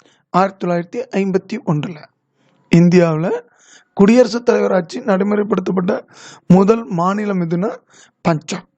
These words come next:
ஆயிரத்தி தொள்ளாயிரத்தி ஐம்பத்தி ஒன்றுல. பதினாறாவது நாள் வெங்கடச்செல்லையா ஆணையம் அமைக்கப்பட்ட ஆண்டு எது? கிபி ரெண்டாயிரம்.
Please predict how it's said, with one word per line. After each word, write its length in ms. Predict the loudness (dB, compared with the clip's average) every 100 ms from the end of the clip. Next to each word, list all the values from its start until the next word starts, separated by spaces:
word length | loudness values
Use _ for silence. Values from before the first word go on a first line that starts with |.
| _ _ _ _
ஆயிரத்தி 360 | -2 -2 -2 -4
தொள்ளாயிரத்தி 520 | -4 -4 -10 -14 -14 _ _ _ 0
ஐம்பத்தி 480 | 0 0 -2 -4 -12 -2
ஒன்றுல. 520 | -2 0 -2 -2 -6 _ _ _ _ _ _ _ _ _ _ _ _ -20 _ _ _ _ _
பதினாறாவது 640 | 0 0 -2 -4 -6 -10
நாள் 180 | -14 -16 _ _ _ _ -20 _ 0
வெங்கடச்செல்லையா 680 | 2 2 0 2 2 2 0 -6
ஆணையம் 340 | -8 -8 -10 -12
அமைக்கப்பட்ட 640 | -8 -4 -2 -2 -2 -4 -2
ஆண்டு 260 | -2 -2
எது? 200 | -4 -8 _ _ _ -20 _ _ 2
கிபி 220 | 2 0
ரெண்டாயிரம். 560 | 0 0 -2 -4 -12